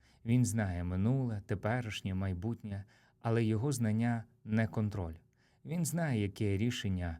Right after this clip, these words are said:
ми приймемо, але він не змушує нас це робити. Це є передбачення. Бог бачить наперед,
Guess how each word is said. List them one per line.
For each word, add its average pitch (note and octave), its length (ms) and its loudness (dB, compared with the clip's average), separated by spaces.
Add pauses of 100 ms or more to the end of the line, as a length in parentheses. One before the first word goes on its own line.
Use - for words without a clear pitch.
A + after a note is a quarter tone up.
(260)
ми F#2+ 420 0
приймемо, C#3 640 -4 (360)
але A2+ 640 0 (280)
він A2+ 220 2
не A#2 120 6
змушує G#2 680 -2
нас A2 440 -2 (220)
це G2+ 180 0
робити. E2+ 420 -4 (360)
Це E3 200 0
є B2 220 2
передбачення. G2 880 -2 (460)
Бог G#2+ 220 2
бачить F#2+ 440 -2
наперед, G2+ 500 -2